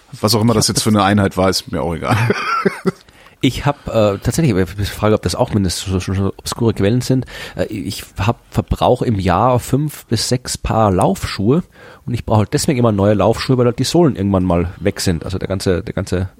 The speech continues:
Speaker 2: Abrieb von den Sohlen, irgendwann sind die Sohlen platt.
Speaker 1: So, also du meinst, ich
Speaker 2: Oder
Speaker 1: sollte da noch mal reingucken in die, in diese Arbeit? Äh, ich,
Speaker 2: ob
Speaker 1: ich,
Speaker 2: da, da Laufschuhe auch noch drin sind.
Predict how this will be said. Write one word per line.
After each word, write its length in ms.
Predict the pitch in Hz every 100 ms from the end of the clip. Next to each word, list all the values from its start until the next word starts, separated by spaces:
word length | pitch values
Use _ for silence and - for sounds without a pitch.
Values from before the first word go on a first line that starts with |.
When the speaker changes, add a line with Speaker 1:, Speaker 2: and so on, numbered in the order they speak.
| _ - -
Speaker 2:
Abrieb 360 | 104 - 120 110
von 120 | 123
den 80 | 120
Sohlen, 200 | 143 113
irgendwann 180 | 110 107
sind 120 | 113
die 60 |
Sohlen 240 | - 151 113
platt. 240 | - 87
Speaker 1:
So, 160 | - -
also 160 | 120 123
du 60 |
meinst, 180 | 127 135
ich 60 | 98
Speaker 2:
Oder 40 |
Speaker 1:
sollte 180 | 139 143
da 100 | 135
noch 100 | 135
mal 140 | 135
reingucken 400 | 123 139 131 110
in 120 | 98
die, 220 | 98 95 90
in 100 | 95
diese 200 | 92 82
Arbeit? 400 | 87 117 135 -
Äh, 160 | 113
ich, 180 | 113 110
Speaker 2:
ob 60 | 107
Speaker 1:
ich, 80 |
Speaker 2:
da, 80 | 120
da 140 | 101 110
Laufschuhe 360 | 123 - 131
auch 120 | 117 120
noch 80 |
drin 200 | - 95
sind. 220 | 92 82